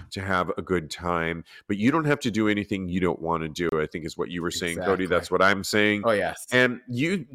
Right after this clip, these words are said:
Speaker 1: use it. It's always going to be nerve-wracking, leaving the door, leaving your house and entering this new scary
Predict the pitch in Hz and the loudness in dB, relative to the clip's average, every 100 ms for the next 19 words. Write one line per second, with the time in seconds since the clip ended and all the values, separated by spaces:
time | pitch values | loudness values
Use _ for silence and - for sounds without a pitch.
0 | 117 _ _ 143 220 - 285 180 - 135 | -20 _ _ 0 2 4 4 4 4 2
1 | - 139 151 165 165 135 135 127 127 123 | 6 10 10 10 8 4 4 6 4 0
2 | - 120 98 107 104 104 98 - - 98 | -4 -4 -2 -2 0 -2 -4 -12 0 4
3 | 107 107 92 95 92 92 - 95 92 90 | 6 6 6 6 6 4 0 0 -2 -6
4 | 90 - _ _ _ 90 110 113 113 117 | -10 -12 _ _ _ 0 4 4 4 0
5 | 117 104 101 101 101 101 98 95 101 113 | 0 0 4 6 8 6 4 4 2 2
6 | 127 123 117 101 104 101 101 98 - - | 2 2 2 4 4 4 2 -2 -8 -4
7 | 95 95 95 95 90 - _ - 120 120 | 0 2 0 -2 -8 -18 _ 2 4 4
8 | - 113 107 104 104 104 - _ - 98 | 2 4 4 2 -2 -8 -14 _ 2 2
9 | - 92 85 101 113 120 120 120 117 _ | 0 -6 2 6 6 6 4 0 -4 _
10 | - - - 110 110 110 107 107 107 107 | -10 -4 4 8 8 8 6 4 2 0